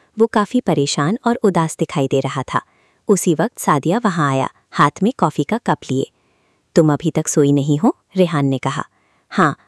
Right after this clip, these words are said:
आप ही तो नहीं सोए हैं," सादिया ने मुस्कुराते हुए जवाब दिया।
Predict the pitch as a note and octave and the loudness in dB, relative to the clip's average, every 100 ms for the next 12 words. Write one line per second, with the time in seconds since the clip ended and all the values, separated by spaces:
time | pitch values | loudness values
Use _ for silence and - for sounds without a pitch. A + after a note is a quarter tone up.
0 | - E3 D3+ B3 B3+ D4 G#3+ F#3 - C#3+ | 0 0 2 -2 2 4 4 2 0 0
1 | D#3 C#4 - - F#3 D3 D#3+ E3 B3+ A3+ | 0 -2 -4 -2 0 2 0 2 2 0
2 | - D#3+ C#3 D#3 D#3 C#3 D3 C3+ C3 C3+ | -2 -2 0 0 0 0 0 0 -2 -2
3 | C#3 | -4